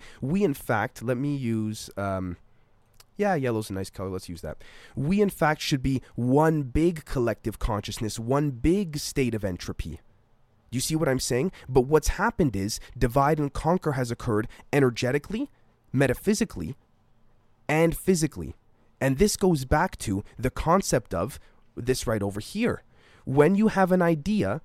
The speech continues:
actually, hold on. Let me, let me just, um, redraw this here on the side.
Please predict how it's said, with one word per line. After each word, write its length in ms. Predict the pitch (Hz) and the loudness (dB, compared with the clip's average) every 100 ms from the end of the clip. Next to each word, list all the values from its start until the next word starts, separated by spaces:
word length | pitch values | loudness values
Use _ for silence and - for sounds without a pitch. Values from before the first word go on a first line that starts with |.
| - | -8
actually, 300 | 113 - 117 | -8 -6 -6
hold 240 | 110 107 | -4 -4
on. 160 | 90 82 - - - - | -6 -8 -14 -20 -20 -6
Let 160 | 120 | -2
me, 180 | 127 120 | -2 -2
let 140 | 110 123 | -2 -2
me 80 | 131 | -2
just, 300 | 123 - 101 | -6 -4 -4
um, 260 | 95 90 - _ _ - - - - - - - - - | -4 -6 -12 _ _ -20 -20 -20 -20 -20 -20 -20 -20 -8
redraw 420 | 120 117 113 113 | -4 -4 -2 -2
this 180 | 107 - | -2 -4
here 120 | 110 | -4
on 60 | 101 | -2
the 80 | 98 | -4
side. 220 | - | -4